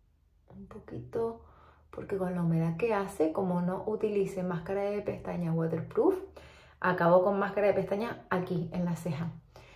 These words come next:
Eh, y esta la verdad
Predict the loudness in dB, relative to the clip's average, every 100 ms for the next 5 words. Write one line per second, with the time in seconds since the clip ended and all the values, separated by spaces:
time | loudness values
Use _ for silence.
0 | -20 _ _ _ 0 0 0 -2 -2 0
1 | -2 -6 -18 _ _ _ -4 -2 -2 0
2 | 0 2 0 0 0